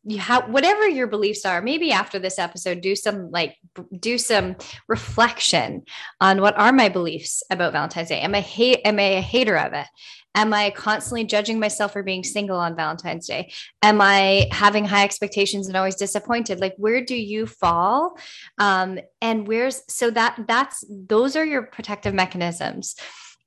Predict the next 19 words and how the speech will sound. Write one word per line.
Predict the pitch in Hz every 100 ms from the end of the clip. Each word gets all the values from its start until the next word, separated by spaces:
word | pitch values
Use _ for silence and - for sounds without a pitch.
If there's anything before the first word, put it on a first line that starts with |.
| -
And | 233 220 214 208 202 - 208
the | 208
truth, | - - 269 302 233 214 220
like, | 214
it's | 208 -
being | 233 226
able | 226 214
to | 208
separate | - - 233 233 208 190 - 202
the |
fantasy | 190 - 220 269 269 - 220 180
of | 170 170
Valentine's | 165 160 165 - 165 165 -
Day | 156 160 214
or | 190
the | 180
fantasy | - 190 190 196 - 185
of | 175
relationship | 170 175 254 - 180 170 160 196